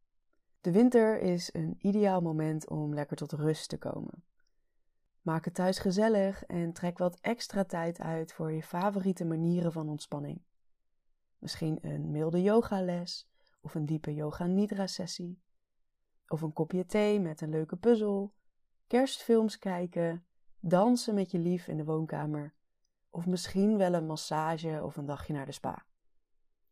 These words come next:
Wat het voor jou ook is, gun jezelf wat extra ontspannende zelfzorg deze winter.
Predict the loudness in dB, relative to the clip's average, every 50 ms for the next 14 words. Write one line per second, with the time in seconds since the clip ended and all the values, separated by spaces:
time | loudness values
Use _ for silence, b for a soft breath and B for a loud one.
0 | _ _ 0 2 4 6 6 6 4 4 2 2 4 4 6 6 6 4 4 2
1 | 0 -2 -2 -4 -6 -6 -6 -6 -8 -12 -18 _ _ _ _ _ _ -8 0 4
2 | 6 6 8 6 6 4 4 4 4 4 4 2 2 -2 -8 -8 -6 -4 -4 -4
3 | -4 -6 -10 -6 -4 -2 0 0 0 -2 -2 -4 -6 -8 -8 -4 0 0 2 2
4 | 2 2 0 0 0 0 0 0 0 -2 -4 -6 -4 -6 -6 -6 -6 -6 -4 -4
5 | -4 -6 -6 -8 -8 -8 -10 -10 -10 -14